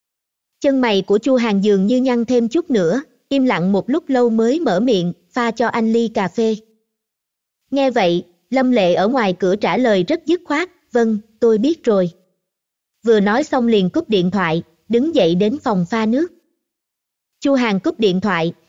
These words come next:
nhìn thân ảnh ngoài cửa biến mất khỏi tầm mắt của anh ở chỗ ngã rẽ. Từ sau lần anh thổ lộ lúc say rượu kia, Lâm Lệ càng tránh anh hơn nữa, không có việc cần thiết, tuyệt đối sẽ không nói chuyện với anh,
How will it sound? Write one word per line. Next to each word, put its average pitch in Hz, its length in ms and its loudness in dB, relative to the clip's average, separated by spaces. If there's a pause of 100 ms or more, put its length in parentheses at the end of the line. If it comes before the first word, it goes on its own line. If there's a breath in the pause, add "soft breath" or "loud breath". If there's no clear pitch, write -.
(160)
nhìn 214 220 0
thân 254 180 0
ảnh 196 240 -2
ngoài 214 220 0
cửa 190 200 -2
biến 254 260 -2
mất 381 180 -4
khỏi 185 240 -2
tầm 202 240 -2
mắt 311 220 -4
của 196 120 0
anh 220 300 -2
ở 185 160 0
chỗ 185 220 0
ngã 208 300 -2
rẽ. 190 320 -2 (1300)
Từ 220 160 4
sau 247 240 0
lần 214 200 2
anh 226 220 -2
thổ 208 180 2
lộ 226 220 4
lúc 302 180 0
say 240 240 0
rượu 185 200 0
kia, 233 300 0 (320)
Lâm 269 220 0
Lệ 190 200 2
càng 196 240 -2
tránh 233 200 -2
anh 240 240 -2
hơn 240 260 0
nữa, 196 300 0 (300)
không 247 220 -2
có 294 120 0
việc 285 280 -2
cần 190 180 2
thiết, - 520 -6
tuyệt 196 200 2
đối 220 220 2
sẽ 196 200 -2
không 233 260 -2
nói 233 200 -2
chuyện 185 300 0
với 240 180 0
anh, 226 260 -2